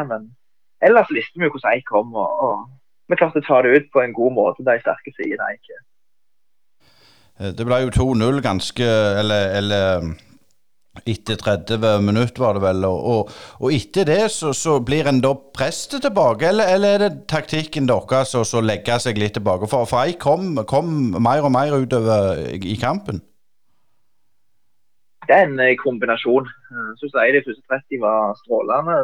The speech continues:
Speaker 1: Da tar vi kontringene, går fort fremover, vi presser høyt, vinner ball tilbake igjen. Og det er krevende å spille sånn eller holde oppe den intensiteten over lengre tid. Så det ble jo automatisk at vi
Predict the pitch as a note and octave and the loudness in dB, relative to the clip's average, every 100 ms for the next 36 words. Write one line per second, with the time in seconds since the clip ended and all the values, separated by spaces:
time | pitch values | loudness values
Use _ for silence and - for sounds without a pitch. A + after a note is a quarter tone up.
0 | A#2+ B2+ B2+ A#2+ _ - _ E3 D3+ E3+ | 0 -2 0 -2 _ -20 _ 4 4 4
1 | D#3+ D#3 B2 - D3+ D#3 D3+ C#3+ C#3+ D#3+ | 2 2 0 -2 0 2 2 0 0 0
2 | D3+ - C#3+ D3 D3 D3 D3 C#3 - C#3 | -2 0 0 2 0 0 -2 -4 -2 -2
3 | - - C#3 C#3 C#3+ C#3+ C3+ C#3 C#3+ A#2+ | -2 0 4 4 4 2 4 4 4 4
4 | C3 C3 B2+ A2 A2+ D3+ D#3+ - - _ | 4 2 2 2 2 0 0 -6 -20 _
5 | - C3 C#3+ - D3 A#2 G#2+ B2+ D#3+ F#3+ | -6 0 2 4 6 6 6 4 2 4
6 | D3 G2 C3 - B2 G2+ A#2 D3 D3 _ | 2 2 -2 2 2 2 2 2 0 _
7 | _ _ - D#3 D3 C#3 C#3+ - - - | _ _ 4 6 6 6 4 4 0 -4
8 | C#3+ C#3+ C#3+ C3 C3 B2+ A2+ D3 D#3+ - | -2 -2 -2 -2 -4 -4 0 0 0 -6
9 | C3 A2+ - _ _ C3 C3+ C3+ D3 D3 | -16 -16 -20 _ _ 0 4 4 4 2
10 | F#3 F#3+ - - - _ _ - B2+ B2+ | 4 4 2 -10 -20 _ _ -6 -2 4
11 | C#3 E3 C#3 - A#2+ A#2+ C3+ E3 - A2+ | 6 6 6 2 0 0 0 -4 -2 -4
12 | - A#2 | -2 0